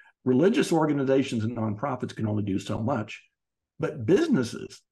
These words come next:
have the resources to be able to get after some of the major issues that face our world and our local communities, right? And so that's where that purpose comes from. So if you have purposeful growth in the center,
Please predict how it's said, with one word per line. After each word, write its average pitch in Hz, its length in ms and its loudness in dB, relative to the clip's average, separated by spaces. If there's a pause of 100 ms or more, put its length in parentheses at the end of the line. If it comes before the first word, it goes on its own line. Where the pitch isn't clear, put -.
(120)
have 170 340 -2
the 147 80 0
resources - 960 -4 (600)
to 147 80 0
be 143 260 2
able 120 340 -2
to 104 500 0 (400)
get 143 200 0
after - 540 -2
some 147 280 -2
of 127 40 -2
the 120 60 2
major 143 580 -2
issues 123 420 -2
that - 160 -10
face 113 440 -2
our 104 140 -8
world 156 420 2 (1000)
and 135 200 -2
our 113 180 0
local 127 320 2
communities, 113 640 -2 (280)
right? 98 260 -2 (520)
And 127 140 2
so 135 160 4
that's 131 260 4
where 196 140 2
that - 260 -4
purpose - 380 -4
comes - 320 -8
from. - 320 -10
So 127 160 0
if - 120 -4
you 262 80 2
have - 220 -2
purposeful - 500 0
growth 151 400 -4 (120)
in 117 160 -2
the 113 80 -12
center, 175 600 -6